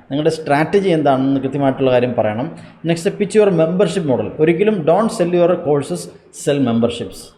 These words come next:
നിങ്ങളുടെ കമ്മ്യൂണിറ്റിയുടെ ലൈഫ് ടൈം ആക്സസ് ആയിരിക്കണം നിങ്ങൾ സെല്ല് ചെയ്യേണ്ടത്. നെക്സ്റ്റ് give offer, മാക്സിമം ഓഫർ കൊടുക്കുക. For example,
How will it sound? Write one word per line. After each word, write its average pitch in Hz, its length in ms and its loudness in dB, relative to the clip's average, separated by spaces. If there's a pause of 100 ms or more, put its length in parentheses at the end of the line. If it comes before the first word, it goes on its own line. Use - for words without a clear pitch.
(760)
നിങ്ങളുടെ 160 280 -4
കമ്മ്യൂണിറ്റിയുടെ 190 760 0
ലൈഫ് 165 300 2
ടൈം 185 140 2 (440)
ആക്സസ് 160 360 -2
ആയിരിക്കണം 127 360 2
നിങ്ങൾ 117 160 0 (220)
സെല്ല് 123 320 0
ചെയ്യേണ്ടത്. 107 440 0 (420)
നെക്സ്റ്റ് 170 280 0
give 170 220 2
offer, 131 220 0 (160)
മാക്സിമം 185 520 -2 (100)
ഓഫർ 160 280 0
കൊടുക്കുക. 110 320 0 (120)
For 156 140 -2
example, 175 320 2